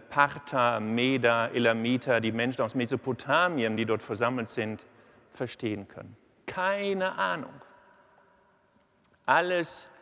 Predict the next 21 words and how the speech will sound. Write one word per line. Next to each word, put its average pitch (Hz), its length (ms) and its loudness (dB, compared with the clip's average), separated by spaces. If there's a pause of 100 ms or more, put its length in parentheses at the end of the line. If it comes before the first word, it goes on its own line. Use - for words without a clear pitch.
zerbricht, 127 880 0
die 120 120 2
Gesetze, 120 840 2 (280)
die 127 140 6
Bilder, 156 640 2
die 127 240 2
wir 135 240 2
hatten 139 480 0 (240)
von 127 340 0
dem, 139 500 2 (520)
was 117 320 -2
an 117 160 -2
sich 113 260 -2
sein 107 580 -6
kann. 104 260 -10 (1300)
Keine 123 760 -2 (100)
Ahnung. 104 580 -10 (280)
Und 117 160 -2
dann 151 260 4
heißt 147 380 0
es 135 340 0